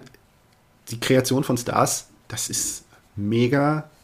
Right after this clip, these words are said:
<laughs> auf verblüffende, auf verblüffend riesengroße Weise ist das, ist das im Stocken. Und, äh, jetzt die Entlassung von Karrion Kross und Keith Lee ist ja wieder ein Beispiel dafür, für zwei, von denen man gedacht hat, okay, die könnten es jetzt schaffen.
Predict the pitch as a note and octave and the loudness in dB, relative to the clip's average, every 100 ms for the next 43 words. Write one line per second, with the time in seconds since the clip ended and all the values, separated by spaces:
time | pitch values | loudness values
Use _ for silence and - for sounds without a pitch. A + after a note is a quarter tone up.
0 | _ - - - - - - - - - | _ -10 -8 -8 -10 -14 -16 -16 -16 -6
1 | G#2+ - G#2 - F#2+ - A#2+ - A#2 A#2 | -4 -2 -4 -2 -4 -2 -4 -2 0 4
2 | D#3 F#3 C3+ A#2+ A#2+ - A#2 C#3 D3+ A#2 | 4 6 4 4 2 -2 -2 -2 0 0
3 | C#3+ C#3+ C3 B2+ G#2+ A#2+ C3+ C3+ - - | 0 0 0 -2 -2 0 0 0 -6 -18
4 | - A#2+ C3 B2 C3 B2 B2 A#2+ D#3+ A#2 | -4 0 0 0 0 2 0 2 2 2
5 | - G#2+ G#2+ G#2+ A2 G#2+ - - - B2 | -2 -4 -4 -4 -4 -6 -10 -20 -4 -2
6 | A#2+ C3 A#2+ A#2+ C#3 A#2+ A#2 A#2+ A#2+ A#2 | 2 2 2 2 2 0 0 2 2 0
7 | B2 A#2+ A#2 A2+ - A2 D3 D#3 - _ | -2 -2 -4 -6 -4 0 0 -2 -10 _
8 | _ _ - A2+ A#2 B2 B2+ B2+ - A2+ | _ _ -6 -2 4 4 6 6 6 2
9 | G#2+ G2+ A2 A#2 A2+ A2 A2 A#2 A#2+ A2+ | 0 0 -2 -2 -2 -4 -2 -2 0 -2
10 | A#2 A2 G#2+ A2+ B2 G#2+ - A#2+ A#2+ A#2 | -2 -2 -4 -4 -4 -4 0 0 -2 -4
11 | A#2 A#2 A2+ - A2+ D3+ | -4 -2 -4 -4 -2 -2